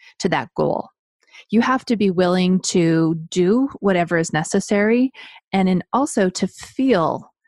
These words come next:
whatever is necessary to reach that goal. You need to be committed to your idea. And so that means you gotta have some strong whys behind you.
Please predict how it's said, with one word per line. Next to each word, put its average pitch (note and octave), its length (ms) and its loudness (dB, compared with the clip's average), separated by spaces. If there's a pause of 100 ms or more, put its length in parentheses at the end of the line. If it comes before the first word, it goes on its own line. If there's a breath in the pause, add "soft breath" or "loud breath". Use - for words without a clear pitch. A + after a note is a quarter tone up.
(300)
whatever F3 380 0
is E3+ 180 -4
necessary B3+ 800 0
to - 140 -4
reach E3 420 0
that - 240 -2
goal. - 200 -2
You F#3 100 -2
need G#3+ 120 4
to - 80 -16
be F3+ 80 0
committed G#3 720 0
to - 120 -2
your E3 120 2
idea. D#3+ 480 -2
And G3 140 2
so F3+ 80 -4
that G#3+ 200 -2
means C#4 160 4
you A3+ 60 -2
gotta G3 160 0
have F3+ 200 -2
some D#3+ 160 -2
strong F3 520 -2
whys D#3+ 460 -2
behind - 440 -4
you. - 240 -2